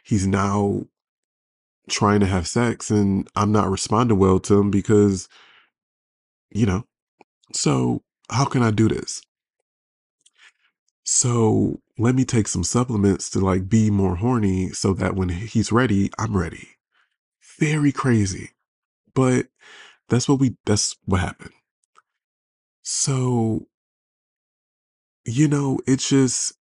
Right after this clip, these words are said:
it ended because, you know, I didn't feel that he was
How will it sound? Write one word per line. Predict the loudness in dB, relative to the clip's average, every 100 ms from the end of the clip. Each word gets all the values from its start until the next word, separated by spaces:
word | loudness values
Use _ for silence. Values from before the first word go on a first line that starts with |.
| _
it | -2 -2
ended | 0 0 2 0 0
because, | 0 -2 2 2 2 0 -4 -12 _ _ _ _ _ -8
you | 0
know, | 0 0 -2 -8 -8
I | -6
didn't | 0 0 0
feel | 2 2
that | 2
he | 0 0
was | 2 2 0 -6